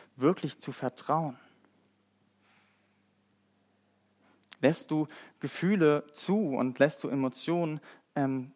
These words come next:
gibst du den Emotionen auch Raum in Freundschaften? Vielleicht hast du auch schlechte Erfahrungen gemacht und dein Vertrauen wurde missbraucht. Dein Vertrauen wurde verletzt in der Vergangenheit. Und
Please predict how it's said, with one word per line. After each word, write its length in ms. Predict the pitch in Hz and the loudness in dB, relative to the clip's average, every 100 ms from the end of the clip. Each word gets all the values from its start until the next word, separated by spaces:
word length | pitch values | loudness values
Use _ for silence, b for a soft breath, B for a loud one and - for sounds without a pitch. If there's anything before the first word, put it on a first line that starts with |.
| - | -4
gibst 260 | 165 - | -4 -4
du 60 | - | -4
den 180 | 135 131 | -2 0
Emotionen 560 | 131 127 - 139 151 | 0 -2 -4 -2 -2
auch 240 | - - - - | -2 -4 -6 -10
Raum 480 | 123 147 175 147 - | 4 6 6 0 -6
in 140 | 147 | -8
Freundschaften? 800 | - - 214 - - - - 233 - _ - _ _ _ _ _ _ _ _ _ _ b b b b b b _ _ _ _ _ - _ | -2 0 0 -4 -12 -16 -18 -18 -18 _ -20 _ _ _ _ _ _ _ _ _ _ b b b b b b _ _ _ _ _ -20 _
Vielleicht 200 | 135 170 | 6 8
hast 160 | 202 - | 6 6
du 40 | |
auch 80 | 175 | 4
schlechte 240 | 175 170 | 4 4
Erfahrungen 420 | 151 - 170 160 | 0 0 -2 -2
gemacht 400 | 139 147 165 - | -4 0 0 0
und 100 | 131 | -6
dein 120 | 131 127 | -6 -6
Vertrauen 480 | 135 - 147 147 | -8 -2 0 0
wurde 200 | 131 147 | 0 0
missbraucht. 680 | 135 123 - - 165 127 - | 0 -4 -8 0 0 2 -2
Dein 100 | 123 | -4
Vertrauen 500 | - - 151 151 151 B B - | -6 0 8 8 6 B B -2
wurde 280 | 143 165 135 | 4 6 4
verletzt 580 | - 135 147 165 - - | 2 2 2 2 -2 -4
in 120 | 135 | -4
der 80 | 127 | -4
Vergangenheit. 880 | 147 127 135 151 139 135 117 - | -6 2 2 2 -6 -10 -12 -8
Und 180 | 123 | -8